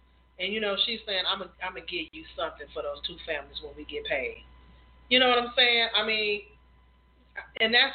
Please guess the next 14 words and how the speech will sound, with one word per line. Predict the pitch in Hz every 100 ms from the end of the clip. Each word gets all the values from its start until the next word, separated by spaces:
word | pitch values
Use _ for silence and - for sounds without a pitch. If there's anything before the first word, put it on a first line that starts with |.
| 220
really | 277 269
how | 220 214 208
it | -
should | 220
be. | 220 160 - - -
"Well, | 226
how | 370 320
much? | 302 - - - - - - -
Let | 269
me | 240 -
see | 165
what | 165
I | 143
got. | - 113 -